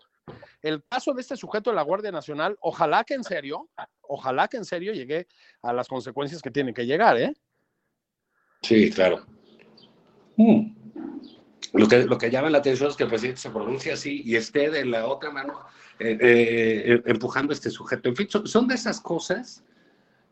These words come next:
Speaker 2: eh, que el presidente siente que su popularidad le da para todo.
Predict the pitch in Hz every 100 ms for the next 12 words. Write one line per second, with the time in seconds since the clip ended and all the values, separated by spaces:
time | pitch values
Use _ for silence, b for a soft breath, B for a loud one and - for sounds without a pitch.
0 | _ - 107 107 104 104 104 101 110 107
1 | - - 120 117 - 123 113 127 135 139
2 | 180 185 - 156 151 143 143 120 110 -
3 | 107 110 107 104 110 127 131 113 113 110
4 | 95 107 95 80